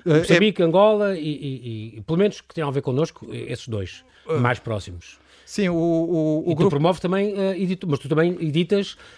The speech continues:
Speaker 2: eh, escritores de, de, de Cabo Verde, de Guiné
Speaker 1: Sim,
Speaker 2: e
Speaker 1: sim,
Speaker 2: tal.
Speaker 1: de, de Cabo Verde, sim, mas, eh, maioritariamente de Angola.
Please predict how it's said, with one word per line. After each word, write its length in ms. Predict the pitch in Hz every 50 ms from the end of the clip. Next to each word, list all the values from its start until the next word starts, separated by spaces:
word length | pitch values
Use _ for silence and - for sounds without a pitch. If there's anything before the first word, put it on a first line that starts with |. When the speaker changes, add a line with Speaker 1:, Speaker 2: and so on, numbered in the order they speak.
| - _ -
Speaker 2:
eh, 280 | 175 170 160 147 139 131
escritores 600 | 113 - - - - 120 - - 127 139 139 127
de, 400 | 131 135 127 117 110 113 113 104
de, 140 | 98 104 104
de 40 | 98 98
Cabo 140 | 113 95 92
Verde, 320 | 120 175 240 247 202 147
de 100 | 120 117
Guiné 320 | 107 113 110 113 156 208 240
Speaker 1:
Sim, 260 | 240 226 208 165 147
Speaker 2:
e 40 | - 165
Speaker 1:
sim, 220 | - 139 117 101
Speaker 2:
tal. 120 | 92 - -
Speaker 1:
de, 440 | 101 107 113 104 104 107 98 101 101 - - 139 117
de 80 | -
Cabo 200 | - 143 123 113 -
Verde, 200 | 123 120 - -
sim, 260 | - - 127 123 143 - - _ - - - - - _ -
mas, 420 | 113 117 117 120 120 113 - - 127
eh, 220 | 120 117 113 120
maioritariamente 800 | 127 127 135 135 127 127 - 139 127 123 123 123 123 120 - 110
de 80 | 101 120
Angola. 400 | 117 98 104 104 95 87 90